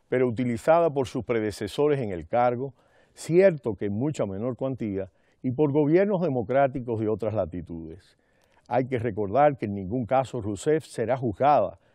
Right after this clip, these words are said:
por los sonados casos de corrupción política y empresarial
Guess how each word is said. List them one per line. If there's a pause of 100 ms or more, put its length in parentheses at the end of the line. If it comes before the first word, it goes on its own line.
(220)
por
los
sonados
casos
de
corrupción
política
y
empresarial